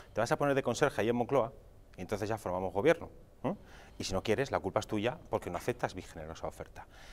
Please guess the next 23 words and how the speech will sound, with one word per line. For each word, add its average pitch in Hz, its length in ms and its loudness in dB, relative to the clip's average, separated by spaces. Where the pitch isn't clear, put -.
Pero 104 100 2
este 113 180 4
cachondeo 135 440 4
de 120 120 4
Pedro 120 200 2
Sánchez 117 380 2
de, 98 240 2
de 82 100 -4
decirle, 98 320 -2
"No, 123 200 4
yo 147 140 4
acepto 175 300 2
que 170 100 2
entre 165 260 2
gente 156 240 0
de 147 80 4
Podemos, 160 280 2
pero 139 120 0
siempre 127 220 -4
y - 20 -2
cuando 143 180 0
sean 120 220 0
técnicos". 95 560 -4